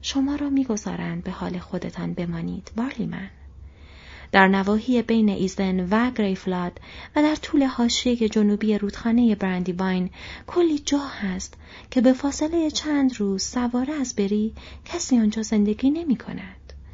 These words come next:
و خیلی‌ها قبلاً آن بالاها در شمال زندگی می‌کردند. صد مایل یا بیشتر آن طرفتر از اینجا، درست در انتهای راه سبز، در بلندی‌های شمال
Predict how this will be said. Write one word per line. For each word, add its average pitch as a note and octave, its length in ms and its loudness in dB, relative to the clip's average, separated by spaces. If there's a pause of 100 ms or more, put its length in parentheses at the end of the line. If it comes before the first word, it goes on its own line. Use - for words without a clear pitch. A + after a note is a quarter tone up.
(340)
و G3+ 80 4
خیلی‌ها G#3 600 2
قبلاً C4+ 420 2
آن A#3+ 180 6
بالاها G#3 480 2
در G#3 180 0
شمال B3+ 440 2
زندگی F3+ 500 -2
می‌کردند. F3+ 760 -10 (380)
صد - 340 -8
مایل G#3+ 280 2
یا G#3 180 -2
بیشتر C4+ 600 -2
آن C4 140 4
طرفتر C4 500 -4
از A#3 200 0
اینجا، F#3+ 420 0 (520)
درست G#3 320 2
در G3+ 140 0
انتهای A#3+ 520 -2
راه F#3+ 200 -4
سبز، F#3+ 520 -8 (540)
در G3 160 4
بلندی‌های G#3 720 0
شمال F#3 460 0